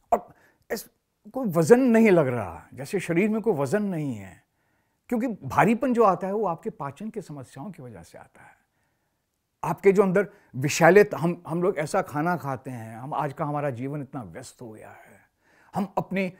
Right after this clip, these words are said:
स्वास्थ्य के लिए ज़रा भी समय नहीं निकालते, ना एक्सरसाइज के लिए निकालते हैं, ना खान-पान के बारे में ध्यान देते हैं। ये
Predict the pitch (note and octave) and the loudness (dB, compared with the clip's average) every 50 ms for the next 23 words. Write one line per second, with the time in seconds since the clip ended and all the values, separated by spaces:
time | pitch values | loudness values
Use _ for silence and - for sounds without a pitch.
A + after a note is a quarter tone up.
0 | _ _ - - - - D#3+ G#3+ A#3 - - - G3 F3 G3+ F#3 G#3 G#3+ F#3 C#3+ | _ _ -18 -6 2 6 6 6 6 4 0 -4 -2 0 2 4 4 4 2 2
1 | E3 E3 E3 F#3 A3 G3+ - F3+ E3 D#3+ D3+ C#3+ C#3+ C#3 C3 A#2+ - A#2+ A#2 A2 | 0 -4 -4 -6 -6 -8 -8 -8 -8 -8 -8 -8 -8 -10 -10 -10 -10 -12 -12 -12
2 | - B2+ B2+ B2+ D3 D#3+ - - _ _ _ _ _ _ _ _ _ _ - F3 | -12 -12 -10 -8 -6 -8 -8 -10 _ _ _ _ _ _ _ _ _ _ -4 -4
3 | E3+ - G#3 F#3+ - G3 F#3+ F#3 F#3 - G3+ F#3 F3+ F3 F3 - E3 D#3+ D#3+ D#3 | -2 0 -2 -2 2 2 2 2 2 0 -2 -2 0 -2 -2 -2 -2 -2 -2 -2
4 | E3+ E3 E3 E3 D#3 - - D#3 D#3+ D#3 - D#3 D#3+ E3+ D#3 - E3 D#3+ D#3 D#3 | -4 -4 -2 -2 -2 0 0 0 0 0 2 0 0 0 0 -2 -2 0 0 0
5 | D#3 D#3 C#3+ D3 C#3+ D3 D3 C#3+ D3 C#3+ - D#3+ D#3+ E3 E3 D#3+ D#3+ | 0 -2 -4 -4 -4 -4 -4 -6 -6 -6 -6 -6 -4 -2 -2 -4 -4